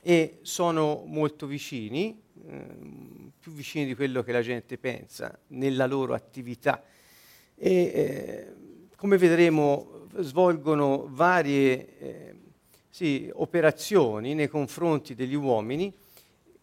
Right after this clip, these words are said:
che portano tormento e afflizione. Vedremo meglio dopo, eh, che cosa ci riserva questo. <clears throat> Vorrei subito introdurre l'argomento, siccome parliamo del regno di Dio,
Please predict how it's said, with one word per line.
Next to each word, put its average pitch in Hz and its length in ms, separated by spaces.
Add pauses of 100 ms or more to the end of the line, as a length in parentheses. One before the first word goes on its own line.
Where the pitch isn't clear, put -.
(140)
che - 800
portano 170 720
tormento 143 540
e - 20
afflizione. 117 600
Vedremo 180 360
meglio 135 640
dopo, 127 800
eh, - 220
che 139 180
cosa 123 480 (260)
ci 143 200
riserva 120 640 (300)
questo. - 580 (200)
<clears throat> - 100 (400)
Vorrei 175 580 (220)
subito 170 840 (420)
introdurre 180 640
l'argomento, 190 1080 (260)
siccome 180 260
parliamo 135 380
del 120 160
regno 131 320
di 113 180
Dio, 117 440